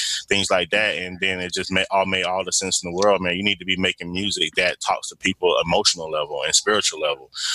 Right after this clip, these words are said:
So I would say around two thousand eleven, I, started entertaining it, but two thousand twelve is when I really put out my first couple of records, two thousand twelve, s-,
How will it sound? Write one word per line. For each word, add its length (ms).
So 140
I 140
would 140
say 120
around 300
two 160
thousand 560
eleven, 440
I, 140
started 300
entertaining 500
it, 160
but 120
two 140
thousand 340
twelve 340
is 120
when 100
I 80
really 300
put 100
out 120
my 160
first 460
couple 260
of 60
records, 380
two 120
thousand 420
twelve, 320
s-, 260